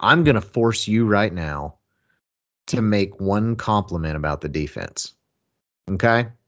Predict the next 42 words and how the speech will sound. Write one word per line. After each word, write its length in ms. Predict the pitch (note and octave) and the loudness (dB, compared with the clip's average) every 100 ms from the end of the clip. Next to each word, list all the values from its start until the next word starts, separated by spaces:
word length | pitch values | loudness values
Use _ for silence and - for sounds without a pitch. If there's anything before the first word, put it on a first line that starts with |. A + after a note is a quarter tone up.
| _ _ _ _ _ | _ _ _ _ _
I 80 | A2+ | 0
don't 100 | C3+ | 2
even 120 | C#3 | 2
care 200 | - B2+ | 2 4
what 160 | A2 A2 | 6 4
it 80 | D#2+ | 2
has 300 | G#2+ G2+ - | 0 0 -4
to 60 | G2 | -2
be, 420 | C#3+ D#3+ D#3 - _ _ _ _ _ | 2 2 0 -6 _ _ _ _ _
but 180 | - G#2+ | 0 2
you 120 | A2 | 2
gotta 240 | C3 A#2+ G2 | 4 6 4
say 260 | - B2 | 0 -2
something 340 | B2 C3 A2+ F#2+ | 0 -2 -2 -4
you 160 | F#2 - | -4 -4
honestly 420 | G#2+ A2+ G#2+ B2 | -2 -2 -2 -2
believe 320 | G2+ G2 F2+ | 0 0 0
will 80 | F2+ | -2
be 120 | E2+ | -2
a 60 | E2 | -4
compliment 540 | - F#2+ F2+ F2+ E2+ | -2 -4 -4 -4 -4
about 240 | D#2 D#2+ D2+ | -2 -4 -4
the 80 | |
defense. 500 | D#2+ D#2 - - - | -2 -4 -4 -12 -6
Let's 220 | - B2 B2 | 2 2 4
just 300 | A#2+ G2 F2 | 0 -2 0
get 220 | G2+ F2 | 2 2
it 100 | D#2 | 0
out. 320 | - - _ _ _ - | -2 -4 _ _ _ -2
Let's 180 | B2 - | -2 2
get 180 | F3 | 2
this, 180 | - E3+ | 2 -2
some 140 | - D3+ | 2 2
of 20 | |
this 140 | G#2+ | 2
negativity 640 | A2+ A2 G2 - F#2+ F2 C#2 | 2 0 0 -2 -4 -2 -2
out, 160 | A#1 | -2
because 420 | F#2+ - A2+ G2+ - - - - _ _ | -2 0 2 2 -2 -20 -20 -20 _ _
you 140 | C3 G3 | 4 6
know 320 | D#3 C#3 A2+ | 8 6 6
these 200 | G2+ G#2+ | 4 0
players 640 | - G#2 F#2 D2+ C2 - | 0 -2 0 0 -4 -8